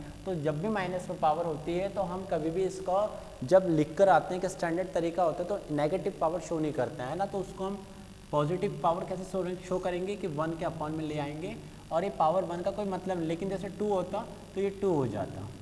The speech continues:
ठीक है। इस तरह से power का सॉल्यूशन, और फिर आगे इसको आप ट्वेंटी फ़ाइव कर दीजिए।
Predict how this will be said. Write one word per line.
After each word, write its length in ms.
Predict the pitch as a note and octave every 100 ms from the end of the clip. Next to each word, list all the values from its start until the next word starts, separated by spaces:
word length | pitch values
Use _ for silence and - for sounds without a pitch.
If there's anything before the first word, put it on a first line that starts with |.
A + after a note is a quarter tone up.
| - -
ठीक 140 | A3 A#3+
है। 120 | F#3+ - - - - - F#3+
इस 140 | -
तरह 160 | F3+ E3+
से 120 | F#3
power 340 | F3 C#3+ D#3+
का 100 | D#3 F3+
सॉल्यूशन, 380 | D3+ C#3+ E3+
और 120 | F#3 F#3
फिर 160 | G3+
आगे 240 | F3 D3+ D#3
इसको 220 | - F#3+
आप 120 | G#3
ट्वेंटी 240 | E3 C#3 C#3+
फ़ाइव 200 | E3+ -
कर 120 | G#3+
दीजिए। 340 | G3 F#3+ D#3+